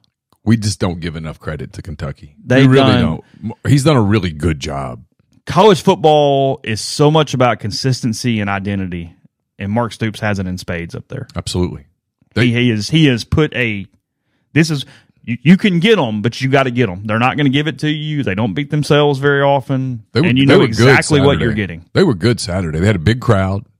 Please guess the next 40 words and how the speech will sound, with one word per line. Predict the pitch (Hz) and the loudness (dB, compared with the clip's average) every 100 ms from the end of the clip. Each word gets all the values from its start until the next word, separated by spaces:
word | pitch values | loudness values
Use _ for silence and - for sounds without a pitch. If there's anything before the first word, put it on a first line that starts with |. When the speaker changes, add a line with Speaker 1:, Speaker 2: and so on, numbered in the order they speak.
| _ | _
Speaker 1:
for | - 90 76 _ | -4 -4 -4 _
a | 90 | -2
noon | 92 104 101 | 0 0 0
game. | 87 85 85 95 | -4 -4 -6 -10
It | - | -14
was | 90 | -4
noon | 92 90 | -2 -2
Eastern. | 82 - 76 78 _ _ _ _ _ _ _ _ _ _ | -4 -6 -12 -16 _ _ _ _ _ _ _ _ _ _
They | 98 | 0
had | 110 | 0
a | 82 | 2
big | 82 117 | 0 2
crowd | 117 98 101 107 - | 2 2 0 -4 -8
and | 87 85 82 80 80 _ _ _ _ _ _ _ _ _ _ - | -8 -6 -8 -12 -18 _ _ _ _ _ _ _ _ _ _ -2
played | 135 127 123 | 2 2 4
really | 123 117 | 4 6
well. | 107 110 120 117 _ _ _ _ | 4 2 0 -4 _ _ _ _
They | - | -8
were | 85 | -8
physical. | - 123 110 127 127 123 113 - | -2 0 0 -2 -2 -2 -2 -2
They, | 110 | -2
they | 104 107 | 0 -2
beat | 107 117 | 0 -2
Florida | - 104 104 92 82 | 0 2 2 2 -2
in | 82 - | -6 -6
every | 98 98 | -4 -2
facet. | 92 82 - - _ _ _ _ _ _ _ _ _ _ _ _ _ _ | -4 -6 -6 -12 _ _ _ _ _ _ _ _ _ _ _ _ _ _
He, | - 123 | -4 -2
we | 127 135 117 104 - | 4 4 4 -6 -2
just | 131 101 90 | -2 -2 0
don't | 120 127 104 | 2 2 0
give | 113 | 2
him | 113 98 | 2 2
enough | 92 95 | 0 -2
credit. | - 98 78 _ _ _ _ _ _ _ _ _ _ _ _ _ _ - | -4 -6 -8 _ _ _ _ _ _ _ _ _ _ _ _ _ _ -6
Probably | 117 117 | -2 0
'cause | 113 | 0
they're | 101 | 0
not | 101 101 92 | 0 -2 -6
great | 85 101 143 - | 0 2 2 -2